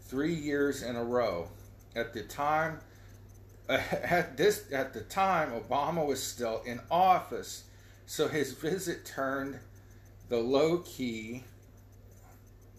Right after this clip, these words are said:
<laughs> low-key to a press free, uh, press-free zone of Martha's Vineyard on its head.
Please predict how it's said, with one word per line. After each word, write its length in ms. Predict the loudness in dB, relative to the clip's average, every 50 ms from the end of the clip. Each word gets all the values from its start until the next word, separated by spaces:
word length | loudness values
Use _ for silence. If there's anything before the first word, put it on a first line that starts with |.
| -20 -20 -20 -20 -20 -20 -18 -14 -10
<laughs> 120 | -4 0 0 0 0 0
low-key 840 | -2 0 2 4 4 4 2 -2 -4 -6 -2 -2 0 2 0 0 -2 -4 -10 -18 -20 -20 -20 -20 -20 -20 -20 -20 -18 -10
to 280 | -4 -2 0 0 0
a 380 | -2 -2 0 0 0 -2 -4 -8 -12 -18 -20 -20 -20 -20 -20 -20 -20
press 720 | -18 -4 2 4 4 6 4 2 0 -2 -4 -6 -6 -8 -12 -16 -18 -10
free, 520 | -6 -4 -2 0 0 0 -2 -2 -4 -6 -10 -14 -20 -20 -20 -20 -20 -20 -20 -14 -6 -4
uh, 160 | -2 -2 -2
press-free 880 | -4 -4 0 2 2 2 2 0 -6 -10 -8 -4 -2 -2 0 0 -2 -4
zone 500 | -4 -2 -2 0 0 0 0 -2 -6 -8 -12 -14 -20 -20 -20 -20 -20 -12 -8
of 180 | -6 -6 -4 0
Martha's 540 | 2 2 2 2 2 0 0 0 0 -2
Vineyard 520 | -4 -4 -4 -4 -4 -4 -4 -4 -4 -4 -4
on 200 | -4 -6 -6 -6
its 200 | -6 -8 -10 -12
head. 440 | -8 -4 -2 0 0 0 -2 -6 -10